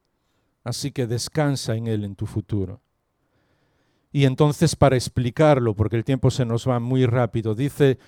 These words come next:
el versículo seis, "Las cuerdas, las que se extendían para ver la suerte de la herencia de cada persona, el terreno que le tocaba en el pueblo a cada persona", dice, "me cayeron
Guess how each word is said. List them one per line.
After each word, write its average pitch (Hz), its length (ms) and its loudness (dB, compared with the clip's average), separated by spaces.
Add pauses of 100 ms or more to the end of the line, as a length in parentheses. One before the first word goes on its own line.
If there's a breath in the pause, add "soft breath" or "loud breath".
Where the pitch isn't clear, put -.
(120 soft breath)
el 131 160 4
versículo 131 540 2
seis, 131 420 2
"Las 120 240 0
cuerdas, 156 920 2 (1080)
las 135 200 -2
que - 140 -2
se 127 480 2
extendían 131 840 2
para 117 240 2
ver 135 200 2
la 127 140 2
suerte 147 580 2
de 127 120 0
la 123 120 2
herencia 135 520 0
de 110 140 -2
cada 127 240 0
persona, 117 520 -6
el 120 100 -8
terreno 131 460 -2
que - 120 -4
le 120 140 -2
tocaba 143 560 0
en 117 80 -6
el 110 120 -4
pueblo 113 320 2
a 104 60 -6
cada 120 220 -2
persona", 101 580 -6 (720 soft breath)
dice, 135 300 0
"me 120 180 -2
cayeron 175 800 0